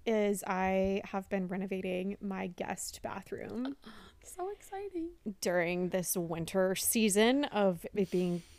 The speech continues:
Speaker 1: too cold to do anything outside.
Speaker 2: Mm-hmm.
Speaker 1: For those of us who do not love the cold weather, unlike Charlotte, who thrives in it,
Speaker 2: I
Speaker 1: I, on the
Speaker 2: do.
Speaker 1: other hand, am un-, under, like, six blankets at all times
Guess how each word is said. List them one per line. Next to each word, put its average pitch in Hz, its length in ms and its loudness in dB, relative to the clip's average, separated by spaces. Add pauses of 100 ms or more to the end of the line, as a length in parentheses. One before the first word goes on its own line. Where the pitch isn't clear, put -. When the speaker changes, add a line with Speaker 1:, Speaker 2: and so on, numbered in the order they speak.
(160)
Speaker 1:
too 226 180 -2
cold 180 320 6
to - 100 -4
do 185 140 2
anything 180 240 -2
outside. 185 460 4 (120)
Speaker 2:
Mm-hmm. 170 400 -4
Speaker 1:
For 208 180 2
those 175 200 4
of 170 60 -2
us 180 160 -2
who 196 120 -4
do 185 80 -2
not 180 300 -4
love 180 220 -2
the - 80 -8
cold 220 240 -4
weather, 269 260 -2
unlike 190 340 -4
Charlotte, 220 460 -4
who 190 300 -6 (140)
thrives 180 360 0
in 262 80 2
it, - 260 -6
Speaker 2:
I 196 380 2
Speaker 1:
I, - 40 4
on 196 100 2
the 208 40 2
Speaker 2:
do. 202 40 2
Speaker 1:
other 208 140 0
hand, 214 260 2
am 202 100 -2
un-, 208 240 -2
under, 214 400 4
like, 202 180 4
six - 220 -2
blankets 190 400 2
at 165 80 2
all 160 100 2
times - 300 0